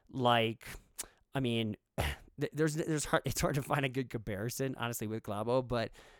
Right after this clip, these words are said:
I mean, that's like, that's like saying in a year that Kipchoge's healthy, you know, and, and he doesn't, he's supposed to show up at Berlin, but he doesn't, and someone else wins. Uh, that's, that doesn't even work, actually, either, 'cause injury is part of the sport there. So, I don't know. It's like,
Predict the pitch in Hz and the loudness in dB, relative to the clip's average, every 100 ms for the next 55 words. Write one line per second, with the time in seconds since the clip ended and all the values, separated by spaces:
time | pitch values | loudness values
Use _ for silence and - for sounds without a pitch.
0 | _ _ 127 127 127 - 131 120 - - | _ _ 2 4 2 2 2 2 -2 -14
1 | _ _ 131 131 131 113 131 123 123 117 | _ _ 0 4 2 4 2 2 2 0
2 | - 131 120 117 123 123 110 - 104 - | -4 -2 -2 0 2 2 0 -2 -4 2
3 | 131 131 113 - 123 117 - 110 104 - | 2 2 0 0 0 0 0 0 -2 -6
4 | - _ _ _ 127 123 110 110 107 - | -18 _ _ _ -2 0 2 0 0 -2
5 | 113 110 98 113 113 113 107 113 127 120 | -2 -2 -4 -2 0 -2 0 0 0 -4
6 | - 127 117 - 123 127 127 127 143 127 | -6 -4 -4 -4 2 2 2 0 2 4
7 | 123 123 113 123 123 123 117 110 107 123 | 4 0 0 0 0 0 0 -2 0 0
8 | 123 120 113 107 120 120 113 117 120 117 | 2 0 -2 -2 -2 -2 -2 -2 -2 -2
9 | 113 - - - - 190 185 233 240 190 | -6 -10 -12 -12 -2 -2 2 0 2 4
10 | 240 208 180 156 139 120 117 107 - 104 | 4 4 0 2 2 2 2 -4 -4 -4
11 | 98 135 127 139 127 117 117 101 - 104 | -4 -4 -2 -2 -2 -2 -4 -4 -6 -8
12 | 104 - 131 110 - - - - - 175 | -8 -8 -4 -4 -6 -20 -20 -20 4 6
13 | 160 - - 151 | 6 4 2 2